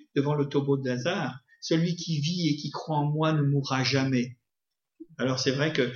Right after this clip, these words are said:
ça fait sourire peut-être le monde qui est autour de nous, on dit, « Ne mourra pas. » Puis bon, on a été invité quand même à sa sépulture, hein. Alors il faut pas nous raconter l'histoire. Non. Non. Il y a une chose qui va disparaître, c'est notre corps.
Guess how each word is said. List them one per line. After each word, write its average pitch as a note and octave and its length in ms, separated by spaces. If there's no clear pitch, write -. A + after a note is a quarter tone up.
ça - 120
fait C3+ 120
sourire D3 400
peut-être C#3+ 360
le C3 120
monde D3 240
qui - 80
est A#2+ 100
autour A#2+ 240
de B2 100
nous, D3+ 140
on B2 60
dit, « A#2+ 100
Ne C3+ 60
mourra B2 360
pas. » E3+ 140
Puis A#2+ 80
bon, C3 280
on C#3+ 120
a C#3 40
été C#3 140
invité B2+ 260
quand C3+ 140
même C#3+ 140
à B2 60
sa B2 120
sépulture, D3+ 560
hein. A2 120
Alors G#2 160
il G#2 120
faut - 80
pas - 120
nous A#2 100
raconter B2 380
l'histoire. D3 500
Non. B2+ 160
Non. A#2+ 180
Il C#3 60
y - 20
a E3 60
une G3 80
chose D#3+ 260
qui - 80
va C3+ 100
disparaître, C3 480
c'est B2+ 120
notre B2 260
corps. A#2 400